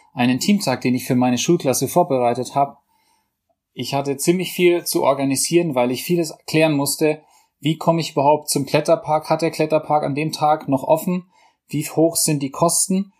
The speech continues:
Können wir das stemmen? Ähm, ich musste den Elternbrief herausgeben, wieder einsammeln, alle, ähm, Erfordernisse vorher erledigen, mit der Schulleitung abklären,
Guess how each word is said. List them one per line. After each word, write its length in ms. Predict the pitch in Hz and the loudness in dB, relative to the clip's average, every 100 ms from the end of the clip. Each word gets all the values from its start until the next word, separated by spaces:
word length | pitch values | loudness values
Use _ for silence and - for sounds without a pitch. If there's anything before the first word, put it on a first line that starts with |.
| _ _ | _ _
Können 320 | - 156 160 156 | 0 2 2 2
wir 120 | 156 | 2
das 160 | 135 | 0
stemmen? 520 | - 151 160 185 190 - _ _ _ _ - | 0 0 0 0 -4 -10 _ _ _ _ -4
Ähm, 600 | 131 131 131 135 135 _ - _ _ _ | 0 0 0 -2 -6 _ -20 _ _ _
ich 200 | 139 - | -10 -4
musste 280 | 165 - 160 | -4 0 0
den 140 | 151 | 0
Elternbrief 500 | 139 151 156 147 143 | 0 0 0 -2 -2
herausgeben, 680 | 143 127 143 - 147 147 135 | 0 2 2 0 -2 -2 -2
wieder 220 | 139 143 | 2 2
einsammeln, 680 | 131 156 - 147 143 147 151 _ _ _ _ | 2 0 0 -2 -2 -4 -6 _ _ _ _
alle, 480 | 123 143 147 147 - | 0 0 -2 -6 -8
ähm, 400 | - 135 135 131 - | -6 -2 -2 -4 -4
Erfordernisse 760 | 127 - 151 156 151 147 147 | -4 2 2 2 0 -2 -2
vorher 380 | 139 147 143 139 | -4 -2 0 0
erledigen, 480 | 123 139 156 156 143 | 2 2 2 2 0
mit 160 | 135 | 0
der 100 | 139 | -2
Schulleitung 600 | 131 - 165 156 147 151 | -2 0 2 4 2 -2
abklären, 580 | 147 139 - 156 151 151 | -4 -6 -6 -4 -4 -4